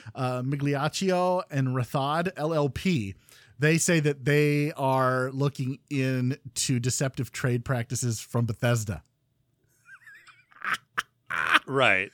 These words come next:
Speaker 2: right. For the, for the, the massive gameplay bugs that they had whenever they,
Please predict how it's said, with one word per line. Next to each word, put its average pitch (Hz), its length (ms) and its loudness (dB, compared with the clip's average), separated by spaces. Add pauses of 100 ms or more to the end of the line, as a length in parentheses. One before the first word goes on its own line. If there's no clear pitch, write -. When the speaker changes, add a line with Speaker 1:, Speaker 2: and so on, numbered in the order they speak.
(120)
Speaker 2:
right. 117 320 2
For 127 220 -4
the, 107 300 -2
for 117 200 -8
the, 95 420 -4 (100)
the 95 160 -14
massive 95 580 -6
gameplay 87 920 -6 (400)
bugs 87 480 -8
that 90 160 -14
they 85 140 -8
had 85 260 -8
whenever 82 320 -12
they, 78 320 -10